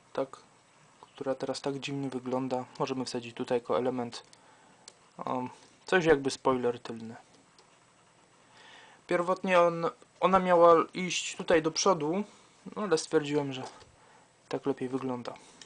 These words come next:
Możemy tutaj wziąć ten element magazynku, wsadzić tak. O.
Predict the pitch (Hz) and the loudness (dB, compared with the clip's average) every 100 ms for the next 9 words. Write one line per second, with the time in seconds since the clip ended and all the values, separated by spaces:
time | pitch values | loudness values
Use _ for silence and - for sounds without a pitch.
0 | _ _ _ - 135 131 127 - 123 - | _ _ _ -12 -10 -8 -12 -12 -12 -12
1 | - 139 139 135 - 101 98 - _ _ | -16 -6 -6 -6 -8 -14 -16 -20 _ _
2 | _ - - - 139 131 127 123 127 127 | _ -20 -20 -8 -4 -4 -6 -8 -8 -4
3 | 135 156 160 - 160 - 123 117 - 160 | -4 -4 -6 -6 -6 -4 -6 -8 -8 0
4 | 160 160 - - - - | 0 0 -8 -20 -20 -14